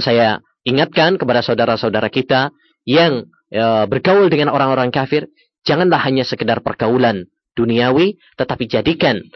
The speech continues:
ya, tunjukkan akhlak yang mulia dan dakwai mereka kepada Islam. Jadi bukan hanya sekedar obrolan-obrolan saja atau hanya sekedar teman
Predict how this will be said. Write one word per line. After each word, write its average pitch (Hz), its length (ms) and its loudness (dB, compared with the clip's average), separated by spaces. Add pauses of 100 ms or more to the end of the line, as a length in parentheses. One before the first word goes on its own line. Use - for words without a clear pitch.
(220)
ya, 110 240 -2
tunjukkan 151 560 0
akhlak 127 380 -2
yang 120 180 -2
mulia 143 400 2 (320)
dan 147 320 0
dakwai 208 480 4
mereka 233 560 2 (320)
kepada 135 560 2 (480)
Islam. 101 800 -2
Jadi 139 160 -2
bukan 123 240 -4
hanya 120 180 -2
sekedar 120 540 0 (160)
obrolan-obrolan 107 1300 0
saja 110 640 -2 (320)
atau 113 400 -2
hanya 110 240 -4
sekedar 107 560 -4 (240)
teman 123 400 -2